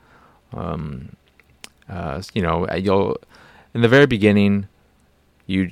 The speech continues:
you are limited in your first run, but then you open up things so that you could see the enemies,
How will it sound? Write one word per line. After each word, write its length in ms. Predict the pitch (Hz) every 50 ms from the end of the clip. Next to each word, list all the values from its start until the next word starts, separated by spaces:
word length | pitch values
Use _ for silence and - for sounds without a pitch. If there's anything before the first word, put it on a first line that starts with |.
| -
you 300 | - 98 95 92 90 90
are 200 | 85 - 90 90
limited 680 | 87 82 92 98 98 98 98 101 98 98 95 98 101 - -
in 100 | 98 92
your 100 | 92 90
first 300 | - 92 90 87 - -
run, 220 | 90 90 87 87
but 100 | 80 90
then 160 | 92 92 90
you 100 | 92 90
open 240 | 90 92 90 - 90
up 120 | 90 85 -
things 200 | - 90 87 -
so 160 | - 90 87
that 180 | 82 87 82
you 60 | 85 82
could 120 | 87 85
see 240 | - - - 104 95
the 100 | 95 87
enemies, 520 | 87 95 95 95 95 92 92 90 - -